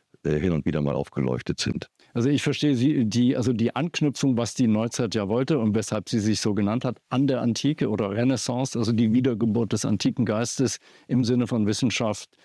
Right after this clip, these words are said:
Speaker 2: ähm, Darwin, Evolution,
Speaker 1: Ja.
Speaker 2: Aufklärung, Selbstdenken, Verantwortung übernehmen und nicht, äh, Verantwortung auf einen Gott abschieben,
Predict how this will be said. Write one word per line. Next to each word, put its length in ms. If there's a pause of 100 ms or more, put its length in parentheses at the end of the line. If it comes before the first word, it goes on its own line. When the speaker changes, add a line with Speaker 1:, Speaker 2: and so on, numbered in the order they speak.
(380)
Speaker 2:
ähm, 360 (120)
Darwin, 540
Evolution, 880
Speaker 1:
Ja. 60 (220)
Speaker 2:
Aufklärung, 720
Selbstdenken, 920
Verantwortung 720
übernehmen 600 (340)
und 200
nicht, 500 (400)
äh, 480 (220)
Verantwortung 560
auf 140
einen 180
Gott 340
abschieben, 640